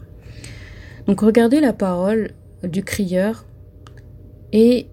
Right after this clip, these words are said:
euh, regardez la parole et la réaction des frères.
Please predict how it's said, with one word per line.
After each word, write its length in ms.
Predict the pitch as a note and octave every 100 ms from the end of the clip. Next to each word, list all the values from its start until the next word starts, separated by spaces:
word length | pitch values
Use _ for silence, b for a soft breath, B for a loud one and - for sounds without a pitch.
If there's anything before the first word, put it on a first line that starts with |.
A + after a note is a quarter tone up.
| -
euh, 600 | - F#3 E3+ D2 A1 - A#3 A#3 - -
regardez 520 | G#3 G3 F#3+ F#3+ A3
la 140 | G#3
parole 540 | F3+ F#3 F3 F#3 G3+ A3
et 100 | G3
la 140 | F3+
réaction 420 | F3 F#3+ F#3 - G3+
des 120 | F#3
frères. 400 | D#3 E3 D3